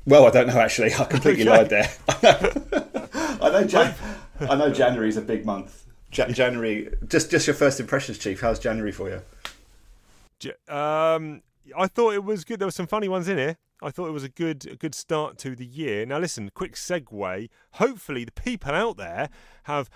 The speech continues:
Speaker 2: been to YouTube or the Instagram, 'cause they would have seen me and the Parkinson posted a little video up of us opening a box of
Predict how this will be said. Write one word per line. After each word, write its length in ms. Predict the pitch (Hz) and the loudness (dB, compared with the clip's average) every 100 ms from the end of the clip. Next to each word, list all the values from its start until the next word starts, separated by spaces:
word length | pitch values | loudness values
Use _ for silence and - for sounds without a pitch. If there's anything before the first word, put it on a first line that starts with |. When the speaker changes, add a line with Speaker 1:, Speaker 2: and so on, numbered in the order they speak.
| _ - | _ -6
Speaker 2:
been 260 | 190 196 | -4 -4
to 340 | - 170 160 147 | -6 -6 -4 -6
YouTube 800 | 123 170 208 - - 98 101 120 | -10 -8 -8 -8 -8 -6 -6 -8
or 280 | - 123 120 | -8 -8 -6
the 100 | 113 - | -8 -8
Instagram, 720 | 180 196 - 113 107 90 98 | -8 -8 -12 -10 -8 -8 -10
'cause 140 | - 120 | -10 -8
they 80 | |
would 80 | 165 | -6
have 80 | 131 | -8
seen 380 | - 170 151 135 _ _ - | -10 -8 -8 -10 _ _ -10
me 200 | 175 190 | -6 -4
and 120 | 165 | -6
the 60 | |
Parkinson 800 | - 175 185 - 104 - 98 113 _ _ - | -4 -2 -2 -4 -10 -6 -6 -6 _ _ -6
posted 400 | 156 147 - 143 | -4 -4 -4 -6
a 40 | |
little 180 | 156 123 | -4 -8
video 500 | 107 208 226 110 85 | -4 -4 -2 -6 -6
up 320 | 85 147 - - _ _ | -6 -8 -8 -20 _ _
of 260 | 139 135 - | -10 -10 -8
us 280 | 165 156 - | -8 -8 -10
opening 360 | 165 160 151 147 | -8 -8 -4 -6
a 40 | 127 | -4
box 360 | 151 - - | -6 -8 -4
of 220 | 143 123 | -4 -4